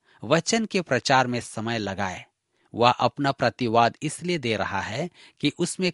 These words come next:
कुरिन्थ के विश्वासियों के लिए ईश्वरीय धुन थी। वह उनसे प्रेम करता था।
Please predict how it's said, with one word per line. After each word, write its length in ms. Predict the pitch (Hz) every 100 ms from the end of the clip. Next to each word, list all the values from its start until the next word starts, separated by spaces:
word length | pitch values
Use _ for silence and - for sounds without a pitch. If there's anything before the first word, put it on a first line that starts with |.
| -
कुरिन्थ 340 | 180 208 208
के 160 | - 151
विश्वासियों 640 | 135 - 143 156 - 196
के 200 | - 131
लिए 300 | 110 98 87 _ - -
ईश्वरीय 520 | 165 165 185 170 160
धुन 340 | 120 92 143 131
थी। 360 | - 98 87 _ _ _ -
वह 160 | 175
उनसे 360 | 180 165 - 156
प्रेम 340 | - 120 147
करता 420 | 151 120 - 104
था। 320 | 98 - 95